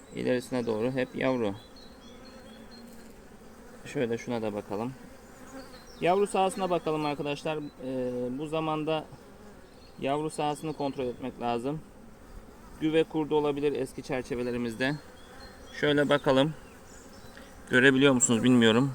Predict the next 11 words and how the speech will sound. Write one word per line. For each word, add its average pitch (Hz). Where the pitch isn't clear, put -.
Görünmüyor. 117
Azıcık 127
şöyle 113
kameramı 110
düzelteyim. 107
Heh. 104
Evet. 82
Böyle 101
daha 95
iyi 78
sanki. 82